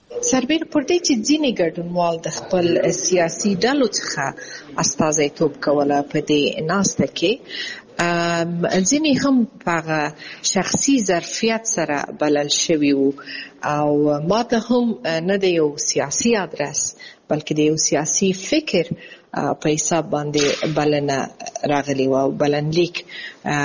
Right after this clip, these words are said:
او هیرم نشي چې دا ناسته، اه، د افغانانو د خوا څخه نه وه جوړه شوې. په ویانا کې یو مشهور انسټیټیوټ چې د، اه،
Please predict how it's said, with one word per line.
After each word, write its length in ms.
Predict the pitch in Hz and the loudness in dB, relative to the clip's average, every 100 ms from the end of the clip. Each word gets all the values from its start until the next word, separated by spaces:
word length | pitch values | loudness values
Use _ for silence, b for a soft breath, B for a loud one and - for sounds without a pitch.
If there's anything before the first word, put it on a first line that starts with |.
| 143 - | 0 0
او 100 | 160 | 2
هیرم 320 | 156 202 202 | 4 2 2
نشي 360 | 196 202 - 196 | 2 0 0 0
چې 400 | - 185 165 156 | 2 0 2 0
دا 160 | 175 | 0
ناسته، 640 | 180 180 180 - - 170 160 B B B B - | 0 0 0 0 0 0 -2 B B B B -4
اه، 300 | 151 147 147 | 0 2 0
د 140 | 143 | 2
افغانانو 720 | 151 151 160 156 160 202 220 | 2 2 0 0 0 2 2
د 120 | 180 160 | 0 -4
خوا 240 | - 185 | -2 -2
څخه 220 | 180 - | -2 -2
نه 200 | 165 175 | 0 2
وه 140 | 208 160 | 2 2
جوړه 300 | 139 135 139 | 0 -2 -2
شوې. 340 | - 143 139 - | 0 0 -2 0
په 60 | 147 | -2
ویانا 340 | 156 160 170 165 | 0 -2 0 -4
کې 160 | - | 0
یو 220 | 165 151 | 2 2
مشهور 380 | 151 156 - 226 | 2 -2 0 2
انسټیټیوټ 560 | 214 202 - 185 - 196 | 2 0 -2 -6 -2 0
چې 100 | - | 0
د، 100 | - 156 151 - B B B - | 0 0 0 -2 B B B -6
اه، 440 | 147 147 147 143 | -2 0 2 2